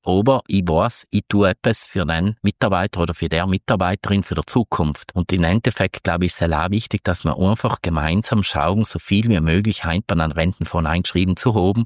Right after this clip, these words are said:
denn in Zukunft wirst du neben der staatlichen Rente der Zusatzrente brauchen. Ich glaube, es sind auch ganz viele da, wo sie allem wieder sagt, die was auch selber für die Kinder einzahlen.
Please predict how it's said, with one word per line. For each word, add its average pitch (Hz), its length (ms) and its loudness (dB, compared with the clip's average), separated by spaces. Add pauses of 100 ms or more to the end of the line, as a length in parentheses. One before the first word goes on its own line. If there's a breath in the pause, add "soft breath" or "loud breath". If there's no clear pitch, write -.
denn 95 140 0
in 110 120 2
Zukunft - 680 -2
wirst - 340 -2
du 110 260 4 (120)
neben 92 260 0
der 90 140 2
staatlichen 82 540 -2
Rente 87 220 -2
der 85 180 -2
Zusatzrente 87 720 -2
brauchen. 101 500 -2
Ich - 60 -20
glaube, 101 240 0
es - 80 -4
sind 90 180 -2
auch 82 140 -2
ganz 95 300 -2
viele 135 300 2
da, 127 220 4 (280)
wo 104 60 4
sie - 160 -2
allem 98 240 2
wieder 113 180 2
sagt, - 380 0
die 90 60 -2
was 95 180 -2
auch 90 140 0
selber 90 260 0
für 85 140 -4
die 80 80 -2
Kinder 117 320 2
einzahlen. 78 640 -4